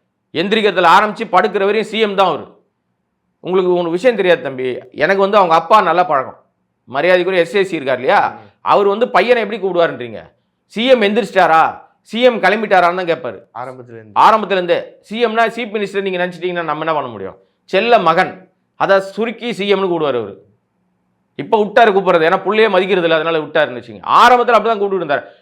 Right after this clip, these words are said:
Speaker 1: அவருக்கு எப்படியாவது பையனை அந்த நாற்காலில உட்கார வைக்கணும்னு ஆசை அவருக்கு. எல்லா அப்பனுக்கும் இருக்கும் இல்லையா? அந்த ஆசை. கடைசியில அப்படியே எட்டி வச்சிட்ட நீ. ஏறி விட்டு, அவர் தான் ஏத்தி விட்டாரு உன்னை. இந்த இடத்துல உட்கார வச்சது அவர் தான்.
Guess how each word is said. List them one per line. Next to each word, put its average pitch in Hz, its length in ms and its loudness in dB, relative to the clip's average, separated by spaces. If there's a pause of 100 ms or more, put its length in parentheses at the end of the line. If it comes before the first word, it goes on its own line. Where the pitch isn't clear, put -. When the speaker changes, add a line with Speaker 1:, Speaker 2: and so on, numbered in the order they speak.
Speaker 1:
அவருக்கு 254 420 4
எப்படியாவது 247 360 4
பையனை 240 320 2
அந்த 202 160 0
நாற்காலில 208 400 2
உட்கார 196 260 0
வைக்கணும்னு 175 280 -2
ஆசை 196 360 4
அவருக்கு. 139 220 -2
எல்லா 214 280 4
அப்பனுக்கும் 233 180 0
இருக்கும் 185 220 -2
இல்லையா? 127 560 -2 (220)
அந்த 151 160 -2
ஆசை. 196 320 2
கடைசியில 247 180 0
அப்படியே 262 360 4
எட்டி 220 160 0
வச்சிட்ட 175 280 -4
நீ. 127 180 -12 (640)
ஏறி 240 340 4
விட்டு, 196 320 -4
அவர் 226 260 0
தான் 262 100 4
ஏத்தி 247 260 4
விட்டாரு 220 200 2
உன்னை. 165 300 -2
இந்த 165 180 -2
இடத்துல 202 120 -2
உட்கார 220 340 2
வச்சது 202 140 -4
அவர் 170 200 2
தான். 135 300 -6